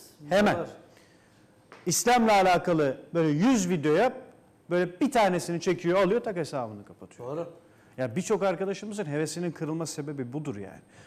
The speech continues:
Speaker 2: O yüzden ön kesmeye çalışıyorlar ama kesemeyecekler. Bir tanesini kapatırlar, diğerini açarsın. Onu kapatırlar, bir tane daha açarsın. Onu kapatırlar,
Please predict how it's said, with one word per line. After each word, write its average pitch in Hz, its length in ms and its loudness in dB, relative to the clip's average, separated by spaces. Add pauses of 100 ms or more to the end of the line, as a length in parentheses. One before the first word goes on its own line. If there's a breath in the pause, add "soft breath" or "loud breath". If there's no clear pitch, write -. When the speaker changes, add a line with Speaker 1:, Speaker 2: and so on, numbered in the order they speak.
(140 loud breath)
Speaker 2:
O 156 80 2
yüzden 202 380 2
ön 214 240 4
kesmeye 151 480 -2
çalışıyorlar 139 720 -2 (140)
ama 151 140 -12
kesemeyecekler. 170 720 -10 (140)
Bir 196 60 -8
tanesini 110 460 -10
kapatırlar, 113 540 -14 (340 loud breath)
diğerini 208 280 -2
açarsın. - 520 -12 (500 soft breath)
Onu 196 200 0
kapatırlar, 113 580 -6 (340)
bir - 60 -20
tane 214 240 -4
daha 139 80 0
açarsın. 107 460 -12 (300)
Onu 202 200 -2
kapatırlar, 143 560 -8